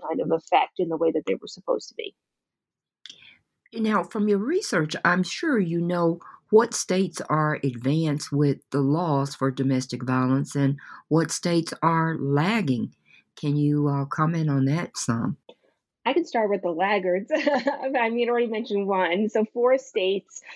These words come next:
Speaker 1: have, uh, no domestic violence firearm laws. Uh, uh, they're typically not a very surprising list. Uh, Wyoming,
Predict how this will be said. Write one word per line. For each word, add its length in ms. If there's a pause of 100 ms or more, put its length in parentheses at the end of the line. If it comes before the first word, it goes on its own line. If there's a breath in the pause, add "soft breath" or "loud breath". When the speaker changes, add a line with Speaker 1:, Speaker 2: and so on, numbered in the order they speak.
(160 loud breath)
Speaker 1:
have, 420 (100)
uh, 220
no 300
domestic 420
violence 240
firearm 520
laws. 460
Uh, 260 (420 soft breath)
uh, 140
they're 300 (240)
typically 400
not 340
a 80
very 280
surprising 720
list. 460
Uh, 260
Wyoming, 840